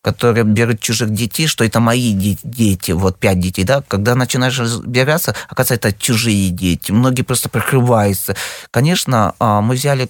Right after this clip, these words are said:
у нас есть команда замечательная, которая координатор, которая курирует, и эту знает, а, опыт не менее десяти лет, и которая изучает. И когда звонят от меня коллеги и говорят: "Игорь Васильевич, э, вот у нас приходят семьи, оказывается,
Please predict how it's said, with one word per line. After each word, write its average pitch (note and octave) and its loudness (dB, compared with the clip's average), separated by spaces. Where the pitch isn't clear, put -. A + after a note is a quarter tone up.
у A#2+ 0
нас A#2+ 0
есть A#2+ -4
команда C3+ 2
замечательная, G#2+ 0
которая G#2 0
координатор, A#2 0
которая G#2 0
курирует, B2 0
и A#2+ 2
эту A2+ 2
знает, A2+ 0
а, G2 2
опыт A#2+ 0
не A#2 4
менее A2+ 4
десяти A2+ -2
лет, D3 -2
и G2 2
которая A2 -2
изучает. A2 0
И - -14
когда A#2+ 2
звонят A#2 2
от A2+ -2
меня B2 2
коллеги D3 0
и A2 0
говорят: A2+ 0
"Игорь G#2 2
Васильевич, F#2 0
э, G2 2
вот G2+ 0
у A#2 2
нас A#2 2
приходят A#2 -2
семьи, F#3 2
оказывается, B2 -2